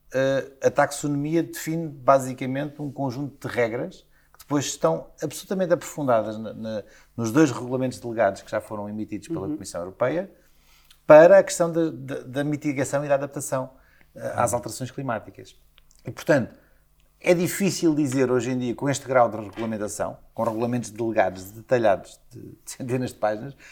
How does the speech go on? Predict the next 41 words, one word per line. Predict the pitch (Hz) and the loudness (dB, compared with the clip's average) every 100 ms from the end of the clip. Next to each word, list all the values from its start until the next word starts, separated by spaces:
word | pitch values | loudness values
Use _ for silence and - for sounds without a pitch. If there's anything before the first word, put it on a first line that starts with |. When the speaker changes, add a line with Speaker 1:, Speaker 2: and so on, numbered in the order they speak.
| - _ _ | -20 _ _
Speaker 1:
que | - 147 165 | 4 8 8
não | 180 180 | 8 6
há | 185 | 4
critérios. | 180 208 196 156 143 107 | 4 0 2 2 0 -8
Quer | - | -8
dizer, | 98 95 | -10 -10
os | 117 | -10
critérios | - 127 120 101 | -6 0 0 2
já | 101 | 2
existem, | 92 101 110 - 208 - _ _ _ _ _ _ | 0 -4 -6 -6 -8 -10 _ _ _ _ _ _
eh, | 113 113 104 | 0 0 4
eles | 147 - | 2 4
têm, | 156 131 123 - _ | 4 4 0 -8 _
têm | 143 135 127 | 2 2 0
desafios | 113 127 131 135 | -2 -2 -2 -4
técnicos | - 123 - 113 - - _ - | -2 -4 -4 -16 -16 -20 _ 2
para | 120 107 107 | 4 4 0
poderem | - - 120 120 113 | -6 -6 -2 0 -2
ser | - - 101 90 113 | -4 -4 -4 -6 -12
verificados. | 107 147 143 123 - 80 - | -6 -4 -4 -6 -2 -2 -4
E | |
eu | 143 | -2
acho | 151 - | -2 -2
que | 170 | -8
essa | - | -6
é | 135 | -6
a | |
grande | 123 117 | -6 -8
questão. | 113 - 85 - _ _ _ - | -10 -8 -8 -8 _ _ _ -2
Há | 127 131 113 - - | 4 6 6 0 -16
critérios | - 113 120 110 101 95 | -10 -6 0 0 0 -8
para | - 117 | -10 -6
eu | 110 | -4
dizer | 107 101 107 - - | -4 -4 -4 -6 -4
este | 147 170 - - _ _ _ | -2 -2 -6 -18 _ _ _
investimento | 123 127 - 127 127 107 - _ _ _ - | -6 -4 -6 -4 -4 -4 -10 _ _ _ -4
é | 156 151 131 107 - - | 2 4 2 0 -8 -4
Speaker 2:
Ou | 156 | 2
não | 156 | 6
Speaker 1:
ambientalmente | 170 165 160 147 151 135 220 | 8 8 8 6 6 2 0
Speaker 2:
sustentável. | - 110 101 95 131 | -4 2 4 2 0